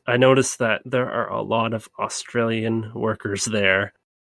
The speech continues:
And just to hear the accents while being there, I was just thinking, "Oh my, I am in <laughs> heaven." I love a good Australian accent.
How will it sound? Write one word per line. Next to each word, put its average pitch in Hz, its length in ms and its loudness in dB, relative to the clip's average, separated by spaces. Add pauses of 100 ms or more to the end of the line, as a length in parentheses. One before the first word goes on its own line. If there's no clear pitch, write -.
(140)
And 110 100 -2
just 131 260 0
to 147 60 6
hear 127 260 6
the 127 140 2
accents 110 720 -2
while 107 300 0
being 113 380 2
there, 113 360 4
I 110 160 -4
was 110 280 -6
just - 360 -4
thinking, 117 500 2
"Oh 135 260 6
my, 110 440 4 (100)
I 120 140 4
am 117 160 4
in 120 80 8
<laughs> 139 180 2
heaven." 117 420 2 (180)
I 120 100 0
love 117 360 4
a 131 120 4
good 117 380 4
Australian 107 580 0
accent. - 500 -6